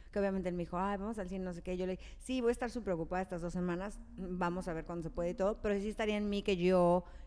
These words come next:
le dijera, "¿Sabes qué es? No siento química". Mm, y siento que es porque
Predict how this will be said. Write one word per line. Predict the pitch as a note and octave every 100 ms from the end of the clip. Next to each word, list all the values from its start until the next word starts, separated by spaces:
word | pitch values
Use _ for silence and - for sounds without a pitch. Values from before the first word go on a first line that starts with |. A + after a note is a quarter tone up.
| -
le | F#3+
dijera, | F#3 G3+ G3+
"¿Sabes | F3 F3+ F3
qué | G3+ F#3+
es? | E3+
No | F3+ F3+ F#3 F3
siento | - G#3+ G3 G#3+
química". | A#3 G#3 F#3+ F3+ A3+ E4 - - - - - - - -
Mm, | F3+ F#3 F#3 -
y | B3 A#3
siento | - C4+ E4+ E4+
que | C#4+
es | C4+ -
porque | D4 C4+ A#3 F#3+ E3+ D#3+ D#3 D#3+